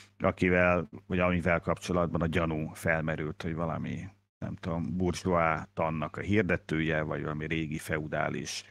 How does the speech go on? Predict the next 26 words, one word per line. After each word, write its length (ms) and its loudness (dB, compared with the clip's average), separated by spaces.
nem 140 -8
tudom, 220 -6
dologhoz 520 -8
kötődik. 720 2
Az 160 2
összes 420 2
templomot 680 2
bezárták, 920 2
ö, 540 -4
felgyújtották, 960 -2
az 80 -18
összes 400 -2
papot, 400 -2
szerzetest, 800 -2
egyebet, 460 -2
ugyanígy 340 0
meghurcolták, 760 -2
munkatáborba 760 -4
küldték, 480 -6
megölték, 580 -2
agyonverték. 640 -2
De 100 8
lényegében 400 6
az 60 4
összes 300 -2
írót, 500 -2